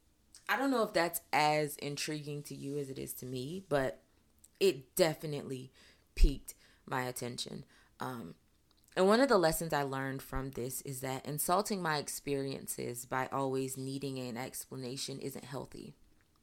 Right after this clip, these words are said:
especially when I'm on this Christian walk with God. Um, it's not healthy mentally, spiritually, or emotionally, because sometimes no explanation is the best explanation.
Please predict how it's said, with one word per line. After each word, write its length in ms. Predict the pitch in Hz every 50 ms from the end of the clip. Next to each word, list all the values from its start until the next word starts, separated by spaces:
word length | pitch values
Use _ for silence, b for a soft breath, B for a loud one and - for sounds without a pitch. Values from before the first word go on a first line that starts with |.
| _ B B B B B B B B B B B B B B B
especially 580 | - 139 - - - 185 190 190 - 190 185
when 160 | 175 160 151 147
I'm 180 | 147 143 143 - _ -
on 300 | 139 143 139 135 143 139
this 260 | 135 135 131 - -
Christian 600 | - - - 151 139 - - - 127 127 123 123
walk 440 | 123 123 117 110 - - - - _ _
with 180 | - 135 - -
God. 260 | - 107 80 - - - 160 165 _ _ _ _ _ _ _ _ _ _ _ _ _ _ _ _ _ _ _ _ _ _ _ _ _ _ _ _ _ _ - - -
Um, 680 | - 135 135 131 131 131 131 135 135 131 135 135 131 131 - _ _ _ _ _ _ _ _ _ - -
it's 100 | - 196
not 180 | - 226 190 165
healthy 300 | 170 160 156 156 - 147
mentally, 640 | 147 151 151 156 156 - 156 147 147 147 147 139
spiritually, 800 | 139 - - - - 143 139 135 135 - 135 131 127 127 127 - - _ _ -
or 160 | 139 139 131
emotionally, 800 | 127 123 123 127 123 120 - - - - 78 - - - - - B B B B B B B B
because 240 | B 160 165 180 170
sometimes 480 | - 214 220 233 226 208 180 170 156 156
no 180 | 156 151 151
explanation 680 | 143 - - - - 151 139 135 135 131 127 - 135 131
is 120 | 127 -
the 100 | - 131
best 280 | 120 120 117 123 - - -
explanation. 840 | - - - - - - - - - - - - - - - - 143